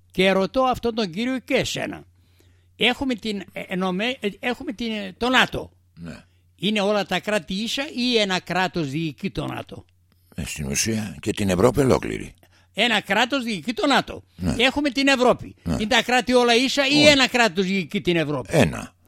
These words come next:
Speaker 1: Ένα.
Speaker 2: Ναι.
Speaker 1: Αν είχαμε τη, η, τη συμμαχία Ελλάδα-Κύπρο-Ισραήλ, θα ήταν όλα ίσα ή ένα θα διοικούσε τα άλλα;
Speaker 2: Πάλι ένα.
Speaker 1: Ένα. Και ποιο θα ήταν αυτό;
Speaker 2: Ε, κάτσε να δω, εδώ παπάς, εκεί παπάς, πού
Speaker 1: Όχι,
Speaker 2: θα
Speaker 1: όχι.
Speaker 2: κάτσει μπίλια;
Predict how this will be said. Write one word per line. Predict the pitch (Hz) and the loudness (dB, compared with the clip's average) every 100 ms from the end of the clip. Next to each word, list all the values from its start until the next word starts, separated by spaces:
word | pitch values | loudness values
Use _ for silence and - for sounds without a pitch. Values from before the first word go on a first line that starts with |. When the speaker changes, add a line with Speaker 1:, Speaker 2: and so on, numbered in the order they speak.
| _ - | _ 4
Speaker 1:
Ένα. | 262 202 - - - | 6 6 2 -8 -4
Speaker 2:
Ναι. | 113 - - | -4 -4 -2
Speaker 1:
Αν | 185 269 | 2 4
είχαμε | 320 294 277 240 | 4 2 0 0
τη, | 240 226 | -2 -6
η, | - 202 - - - | -6 -8 -8 -18 -12
τη | 220 233 - _ - | -8 -8 -12 _ -14
συμμαχία | - 294 277 - 269 151 - _ - | -6 0 0 2 0 0 -4 _ -2
Ελλάδα-Κύπρο-Ισραήλ, | 196 233 285 247 262 226 254 247 202 247 233 127 - _ _ | 2 4 4 0 -2 -2 0 0 2 4 2 0 -8 _ _
θα | 185 196 | -4 -2
ήταν | 233 254 220 | -2 0 2
όλα | 240 233 220 | 4 4 4
ίσα | 262 294 262 | 2 0 2
ή | 294 294 | 4 6
ένα | 285 240 | 6 4
θα | 233 208 | 2 0
διοικούσε | 202 156 160 151 | -2 -2 -4 -4
τα | 131 120 | -6 -8
άλλα; | - - _ _ - | -10 -18 _ _ -6
Speaker 2:
Πάλι | 135 98 76 | -2 0 0
ένα. | 65 57 - | -4 -10 -6
Speaker 1:
Ένα. | - 214 147 | 2 2 2
Και | - 202 | -2 -2
ποιο | - 285 | 8 8
θα | 240 | 10
ήταν | 208 165 147 | 6 4 0
αυτό; | - - - _ _ _ _ _ _ _ _ | -4 -12 -14 _ _ _ _ _ _ _ _
Speaker 2:
Ε, | 65 58 | -14 -6
κάτσε | 78 - 73 | -4 -4 -2
να | 71 | 0
δω, | 76 87 82 78 78 67 73 - - | 2 4 4 4 2 0 -6 -6 -4
εδώ | 78 95 | 0 2
παπάς, | 87 82 98 - | 2 2 2 2
εκεί | 80 | 0
παπάς, | 73 82 - 156 - | 0 2 4 2 2
πού | 220 | 6
Speaker 1:
Όχι, | 311 | 8
Speaker 2:
θα | 262 | 8
Speaker 1:
όχι. | 277 | 6
Speaker 2:
κάτσει | 151 - | 4 0
μπίλια; | 123 101 69 - | -2 -2 -2 -8